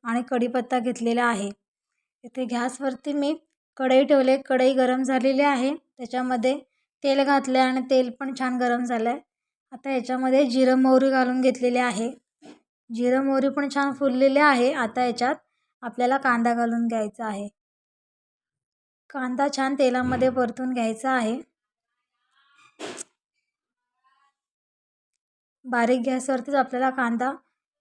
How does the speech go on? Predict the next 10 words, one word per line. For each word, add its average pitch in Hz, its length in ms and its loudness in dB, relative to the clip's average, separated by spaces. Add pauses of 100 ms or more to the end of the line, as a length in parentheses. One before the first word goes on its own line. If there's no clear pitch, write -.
(120)
फ्राय 233 200 2
करून 240 300 -4
घ्यायचा 226 400 -2
आहे. 202 280 -6
ते - 640 -20
बघू 226 280 -6
शकता. 240 420 -8 (2750)
याच्यामध्ये 247 480 -4
मी 254 120 -2
आता 254 180 -2